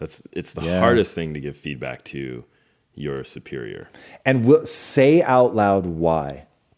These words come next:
Speaker 2: Because everyone agrees. No one's watching this going, "No, that's not true." Everyone agrees, but I don't know that everybody knows why they agree.
Speaker 1: I think because, well,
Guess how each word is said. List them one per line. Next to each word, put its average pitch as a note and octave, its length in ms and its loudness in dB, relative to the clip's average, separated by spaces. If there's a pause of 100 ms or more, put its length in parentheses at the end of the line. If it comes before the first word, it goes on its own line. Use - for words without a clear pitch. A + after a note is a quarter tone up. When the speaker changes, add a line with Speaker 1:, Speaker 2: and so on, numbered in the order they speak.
(300)
Speaker 2:
Because B2 220 4
everyone G#3 380 4
agrees. A#2+ 480 2
No C#3 200 6
one's F#3 200 2
watching B2+ 340 4
this A2 140 -4
going, G2+ 340 2
"No, G2+ 140 4
that's F#2+ 220 0
not F#2+ 100 -4
true." E2 240 -6
Everyone D#3 380 2
agrees, B2+ 480 0 (340)
but A2 80 2
I A#2+ 100 6
don't D3+ 120 -2
know D3+ 80 -2
that C#3 120 0
everybody A#2+ 320 0
knows G2+ 220 -4
why F2 380 -2
they E2+ 160 -6
agree. D2+ 440 -10
Speaker 1:
I G#2 60 -6
think D#3+ 260 -6
because, F#2+ 800 0 (220)
well, G2 100 -6